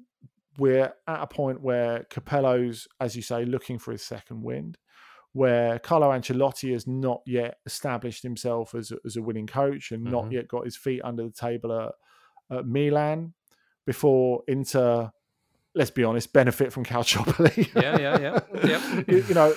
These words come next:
Speaker 1: i-, in, Inter are not modern Inter at,
Speaker 2: No.
Speaker 1: at, at, at,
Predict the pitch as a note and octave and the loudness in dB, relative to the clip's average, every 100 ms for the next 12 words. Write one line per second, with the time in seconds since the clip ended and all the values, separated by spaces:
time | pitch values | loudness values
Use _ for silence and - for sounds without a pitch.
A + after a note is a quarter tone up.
0 | - F#3 D#3+ F3 F#3 - F#3 F#3 - E3+ | 0 -4 0 0 0 -2 -2 -2 -2 2
1 | D#3 D3 D3 C#3 G#3 - - _ _ C3+ | 4 4 2 0 -4 -14 -16 _ _ -4
2 | C#3 C3+ B2 A#2+ A#2+ A#2 A2 - A#2 - | 4 4 4 -2 -4 -6 -8 -12 -16 -20
3 | _ - A2+ G#2+ B2 B2+ - B2+ - A#2+ | _ -6 -2 0 0 -2 -4 -8 -4 -6